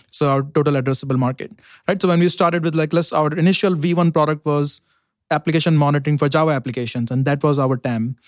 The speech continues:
Once we had that, like, you know, w-, we'll start putting one-third of our engineering on expanding it to the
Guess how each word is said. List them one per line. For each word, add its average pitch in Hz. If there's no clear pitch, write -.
Once 175
we 190
had 190
that, 156
like, 156
you 160
know, 156
w-, 147
we'll 160
start 180
putting 165
one-third 165
of 160
our 147
engineering 147
on 139
expanding 147
it 139
to 143
the 143